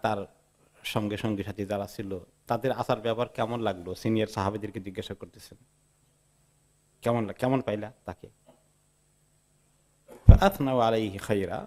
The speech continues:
বল, "না, খুব ভালো, ভালো।" ভালো কিছু বলে টলে তারপরে বললেন, "সুম্মা যাকারু লি রাসূলিল্লাহি সাল্লাল্লাহু আলাইহি ওয়াসাল্লাম আনহা আমরিন লাহুম মিন ইকাদিন নিরান",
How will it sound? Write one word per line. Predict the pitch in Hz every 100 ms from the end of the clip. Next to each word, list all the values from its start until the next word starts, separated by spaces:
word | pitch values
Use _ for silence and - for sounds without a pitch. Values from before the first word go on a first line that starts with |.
| 233
বল, | 240
"না, | 240 202
খুব | - 117
ভালো, | 95 95
ভালো।" | 85 - 92 82 98
ভালো | 104 120
কিছু | 123 -
বলে | 110 123 151
টলে | 185 233 147 113
তারপরে | 107 117
বললেন, | 135 143 -
"সুম্মা | 165 165
যাকারু | 175 165 160
লি | 156
রাসূলিল্লাহি | 143 - 139 135 135 127
সাল্লাল্লাহু | 127 117 127 131
আলাইহি | 135
ওয়াসাল্লাম | 113
আনহা | 147
আমরিন | 143 127
লাহুম | 131 131
মিন | 131 123
ইকাদিন | 131 - 131 131 151
নিরান", | 175 190 185